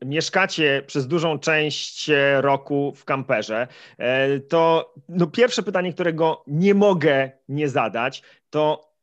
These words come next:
jak to wygląda, jeżeli chodzi o zakup kampera? Bo to jest po prostu w tej chwili jakiś totalny amok.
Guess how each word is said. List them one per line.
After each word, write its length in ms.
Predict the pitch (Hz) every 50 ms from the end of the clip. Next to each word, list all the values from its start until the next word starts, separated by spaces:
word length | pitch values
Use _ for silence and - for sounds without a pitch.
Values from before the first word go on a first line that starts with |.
| _ _ _
jak 340 | 151 143 190 208 220 220 -
to 120 | - 185
wygląda, 720 | 147 139 151 147 151 160 156 156 151 147 156 147 147 147 143 -
jeżeli 300 | 139 135 120 135 147 135
chodzi 280 | 131 - 139 127 120 131
o 60 | 120
zakup 280 | 110 131 104 - 110 -
kampera? 360 | - 117 - 107 101 95 92
Bo 140 | 117 131 131 135 - _ -
to 80 | 185
jest 220 | 190 180 - - _
po 80 | 160
prostu 460 | 143 180 175 156 - - - 170 165
w 220 | 147 165 170 - -
tej 160 | - 170 160
chwili 260 | - - - 160 165 160
jakiś 520 | 151 147 139 - 151 135 - - - -
totalny 640 | _ 156 143 - 170 165 160 156 156 156 151 151 -
amok. 480 | - 139 127 113 104 98 104 - -